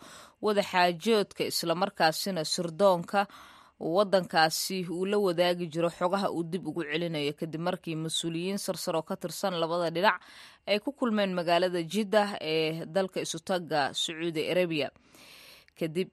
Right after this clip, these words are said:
siddeed saacadood oo wadahadal ah, Ukraine ayaa waxa ay ku dhawaaqday tallaabadani inay diyaar u tahay inay aqbasho soo jeedinta Maraykanka ee xabad joojinta degdega ah ee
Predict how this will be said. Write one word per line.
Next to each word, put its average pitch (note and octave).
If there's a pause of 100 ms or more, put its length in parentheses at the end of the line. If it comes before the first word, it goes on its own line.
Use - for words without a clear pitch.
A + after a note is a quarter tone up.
siddeed E3
saacadood E3
oo -
wadahadal E3+
ah, F#3+ (160)
Ukraine A3
ayaa D#3
waxa E3
ay D#3+
ku -
dhawaaqday F3
tallaabadani E3+
inay E3+
diyaar E3+
u F#3
tahay F3
inay D#3
aqbasho D#3+
soo E3+
jeedinta E3
Maraykanka E3
ee D#3
xabad E3
joojinta F#3+ (680)
degdega F#3
ah F3+ (100)
ee F3